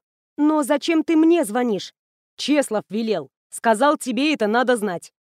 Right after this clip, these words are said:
Покойничков наших зовут Степанида Андреевна Гвоздева, Елена и Анна Киселёвы, да куча к ним Сергей Николаевич Евдокимов. Степанида, доктор наук, профессор, владелица крупного медцентра",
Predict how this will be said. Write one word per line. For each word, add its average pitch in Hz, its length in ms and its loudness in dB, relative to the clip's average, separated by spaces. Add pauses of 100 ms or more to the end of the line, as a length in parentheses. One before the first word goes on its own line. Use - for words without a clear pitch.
(160)
Покойничков 294 720 0
наших 208 400 -4
зовут 233 400 0 (140)
Степанида 262 640 0
Андреевна 233 500 0
Гвоздева, 185 560 -4 (280)
Елена 277 500 2
и 247 180 -2
Анна 233 320 2
Киселёвы, 233 640 -2 (380)
да 262 180 2
куча 339 340 2
к - 80 -6
ним 294 220 2
Сергей 262 420 2
Николаевич 262 680 2
Евдокимов. 208 720 -2 (300)
Степанида, 247 720 2 (240)
доктор 277 400 0
наук, 226 400 0 (260)
профессор, 320 640 0 (180)
владелица 311 680 2
крупного 320 420 2
медцентра", 330 680 0